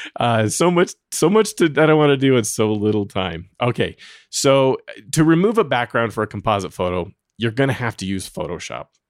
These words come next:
And if Photoshop is something that scares you, if you're listening right now and you're like, "Oh, Photoshop, I can't do Photoshop, that, it's paralyzing and is a problem for you,"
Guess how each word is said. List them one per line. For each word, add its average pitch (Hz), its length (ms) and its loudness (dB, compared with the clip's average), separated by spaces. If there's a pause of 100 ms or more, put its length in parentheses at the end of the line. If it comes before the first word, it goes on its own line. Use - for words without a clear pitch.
(120)
And 95 440 -12
if - 180 -10
Photoshop 147 520 0
is 113 120 -4
something 123 340 -4
that 95 160 -6
scares 123 600 0
you, 131 80 2
if 120 100 -2
you're 147 100 4
listening 139 360 0
right 117 180 -2
now 117 100 -2
and 117 80 -2
you're 110 80 -2
like, 95 220 -4
"Oh, 117 320 2
Photoshop, 113 640 0
I - 60 -4
can't 135 280 -4
do 117 140 -14
Photoshop, 98 720 -4
that, - 260 -2 (360)
it's - 200 0
paralyzing 139 880 2
and 117 100 -2
is 107 80 -4
a 110 60 -4
problem 120 440 0
for 147 120 -2
you," 127 300 2